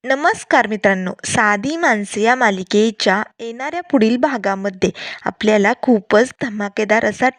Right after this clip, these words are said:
ट्विस्ट बघायला मिळणार आहे. इथे आता सत्य आणि मीराचं मन जुळू नये म्हणून निरूपा आणि पंकजने हॉटेलवरती जाऊन त्या दोघांनाही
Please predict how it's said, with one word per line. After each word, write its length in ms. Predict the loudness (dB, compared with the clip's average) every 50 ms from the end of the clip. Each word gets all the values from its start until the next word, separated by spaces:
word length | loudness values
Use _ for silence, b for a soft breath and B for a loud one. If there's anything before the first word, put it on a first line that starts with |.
| _ -2
ट्विस्ट 320 | 0 2 2 2 0 -4 _ _
बघायला 420 | 0 0 0 0 0 0 0 -2 -2
मिळणार 340 | -4 -4 -4 -4 -2 -2
आहे. 140 | -2 -4 -6 B B B B B B B
इथे 220 | 2 2 4 4 2
आता 300 | 2 2 2 2 2 2 2
सत्य 460 | 0 0 0 0 0 _ _ -2 -2
आणि 200 | -2 -2 -6 -10
मीराचं 500 | -8 -6 -4 -4 -4 -4 -4 -2 -2 0
मन 280 | 2 2 2 0 0 0
जुळू 260 | 2 4 4 4 4
नये 200 | 4 2 0 0
म्हणून 300 | 0 -2 -2 -2 -4 -4 -6 B B B B B B 2
निरूपा 400 | 2 4 4 4 2 2 2 2
आणि 140 | 2 0 -4 -8 -10
पंकजने 600 | -12 -12 -12 -2 2 2 4 4 2 2 0 2
हॉटेलवरती 760 | 2 2 2 0 2 4 4 4 4 4 2 2 2 0 0
जाऊन 320 | 2 2 2 2 2 0 -4 B B B B B B B 0
त्या 140 | 2 2 4
दोघांनाही 800 | 4 6 4 4 4 2 2 0 2 0 -2 -2 -2 -4 -6 -8